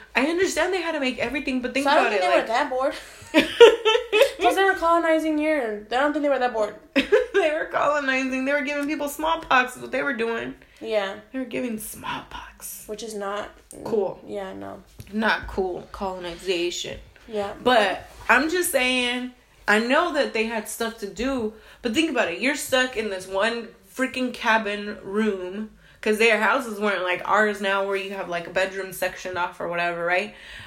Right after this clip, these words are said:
Speaker 1: I'm sure they maybe had, like, one bedroom, and then it was, like, everybody slept in that room, and it's, like, all that.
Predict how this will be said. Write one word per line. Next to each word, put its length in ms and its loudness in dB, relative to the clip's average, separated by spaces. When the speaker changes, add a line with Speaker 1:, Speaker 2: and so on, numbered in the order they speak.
Speaker 1:
I'm 120 0
sure 160 -2
they 120 0
maybe 260 2
had, 180 0
like, 160 -6
one 240 -2
bedroom, 540 -2
and 160 0
then 140 0
it 100 -2
was, 120 -4
like, 260 -2
everybody 520 0
slept 380 -4
in 120 -6
that 200 -2
room, 340 -4
and 80 -4
it's, 180 -8
like, 320 -6
all 160 6
that. 320 -2